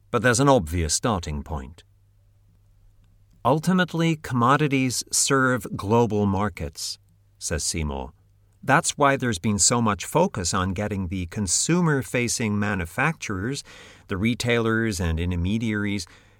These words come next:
to put backwards pressure on their supply chains to get deforestation out of their products." That pressure has, in the past,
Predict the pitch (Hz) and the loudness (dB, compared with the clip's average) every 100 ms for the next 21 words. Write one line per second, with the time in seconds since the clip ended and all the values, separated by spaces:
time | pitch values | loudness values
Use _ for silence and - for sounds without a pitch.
0 | _ - - 135 90 120 123 139 - 131 | _ -12 -2 -2 0 2 2 0 -2 -2
1 | 120 - - - 139 135 117 101 98 95 | 0 -4 -8 -4 -2 -2 -4 -2 -2 -2
2 | 90 98 85 131 156 196 - 98 95 92 | -4 -6 -6 -2 -2 -2 -4 -4 -4 -4
3 | - 107 113 87 127 131 151 143 131 - | -4 -4 -4 -2 -2 0 -2 0 0 -2
4 | 131 135 - 98 95 - 113 139 143 - | -2 -2 -2 -4 -6 -2 2 4 4 0
5 | 117 - 123 123 98 69 - - - - | -6 -4 -4 -2 -4 -8 -12 -16 -16 -18
6 | _ _ _ _ _ _ _ _ _ _ | _ _ _ _ _ _ _ _ _ _
7 | _ _ _ _ _ 120 107 - 208 190 | _ _ _ _ _ -2 -2 0 0 2
8 | - 85 82 107 147 104 85 - 92 80 | 2 2 0 0 -2 -2 -4 -4 -4 -4
9 | 78 175 147 76 - - | -4 -4 -2 -2 -6 -12